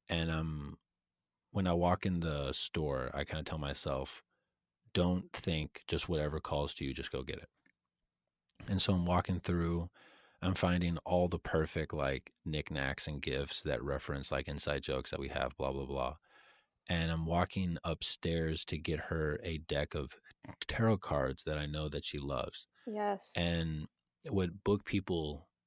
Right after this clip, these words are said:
Speaker 1: does is they'll host authors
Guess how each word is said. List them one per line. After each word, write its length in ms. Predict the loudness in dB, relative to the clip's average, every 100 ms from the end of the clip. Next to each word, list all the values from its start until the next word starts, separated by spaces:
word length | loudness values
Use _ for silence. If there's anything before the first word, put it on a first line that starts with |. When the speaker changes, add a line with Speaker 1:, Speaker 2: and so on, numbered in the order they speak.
| -4
Speaker 1:
does 520 | 0 2 2 -2 -6
is 320 | -4 -2 -2
they'll 280 | -2 -2 -2
host 720 | -4 0 2 2 2 -4 -8 -20 _ _ _ _ _ _ _ _ 2
authors 640 | 4 4 2 -2 -2 -6